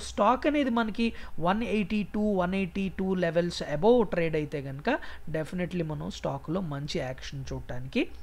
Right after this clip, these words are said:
ఛాన్సెస్ అనేవి ఉన్నాయి. ఓకే, so మహీంద్రా, మహీంద్రా ఫైనాన్స్‌లో ఎటువంటి స్టాప్ లాసెస్ ఉండాలి అనేది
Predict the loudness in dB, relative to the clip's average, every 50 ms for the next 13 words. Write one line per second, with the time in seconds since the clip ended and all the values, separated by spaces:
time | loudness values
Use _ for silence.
0 | -8 -8 -8 -6 -6 -6 -6 -6 -8 -8 -10 -8 -10 -10 -8 -8 -6 -4 -4 -4
1 | -4 -4 -6 -8 -12 -14 -14 -16 -16 -16 -6 -6 -6 0 0 0 2 2 0 0
2 | 0 0 0 2 2 6 6 6 6 6 2 2 2 2 2 0 0 0 -4 -4
3 | -4 -6 -6 -8 -8 -8 -6 -6 -4 -4 -4 -6 -6 -6 -2 -2 -2 -2 -2 -2
4 | -4 -2 -2 0 0 0 -2 -2 -4 -4 -4 -4 -8 -8 -8 -8 -8 -6 -6 -4
5 | -4 -6 -6 -8 -10 -14 -16 -16 -12 -8 -6 -4 -4 -2 2 2